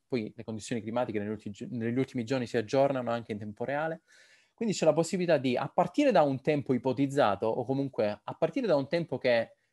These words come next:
l'effettivo valore del, del runner in quel momento, andare a simulare quello che farò alla maratona di New York, piuttosto che a Berlino,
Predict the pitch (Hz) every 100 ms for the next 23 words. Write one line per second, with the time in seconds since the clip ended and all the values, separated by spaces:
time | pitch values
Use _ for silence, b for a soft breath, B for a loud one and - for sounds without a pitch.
0 | - 139 151 160 - 240 147 139 151 139
1 | 123 113 107 101 165 127 123 139 120 107
2 | 107 147 170 131 117 123 139 - - 143
3 | 143 139 127 139 139 131 135 135 135 139
4 | 139 135 143 135 135 131 143 123 - _
5 | 139 - - 117 147 139 131 120 113